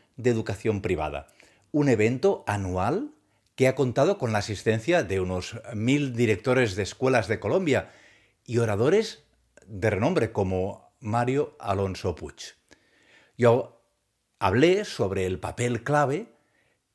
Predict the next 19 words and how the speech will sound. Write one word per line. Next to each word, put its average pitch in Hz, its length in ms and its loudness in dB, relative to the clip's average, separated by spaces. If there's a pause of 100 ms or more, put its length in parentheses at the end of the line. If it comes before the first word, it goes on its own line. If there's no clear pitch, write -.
(140)
que 127 120 0
la 123 120 4
referencia 170 520 0
tiene 180 300 2
para 127 240 -8
el 107 80 -4
marketing 156 640 -2
educativo 123 800 -2 (1000)
y 165 120 2
la 175 100 6
importancia 156 960 -2 (100)
que 160 100 0
el 156 120 4
profesorado 151 760 -2
adquiere 180 760 0 (480)
para 127 240 2
que 110 80 -8
se 117 160 -2
produzca 190 640 0